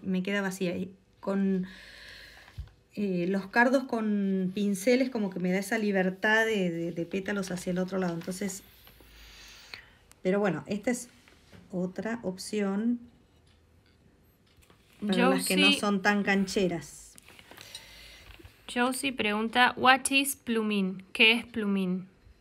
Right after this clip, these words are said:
Speaker 1: Eh, it's a pen nib.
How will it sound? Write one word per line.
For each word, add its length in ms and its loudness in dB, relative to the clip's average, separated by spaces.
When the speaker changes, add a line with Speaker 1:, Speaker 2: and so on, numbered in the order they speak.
Speaker 1:
Eh, 760 2
it's 240 2
a 40 6
pen 300 6
nib. 240 6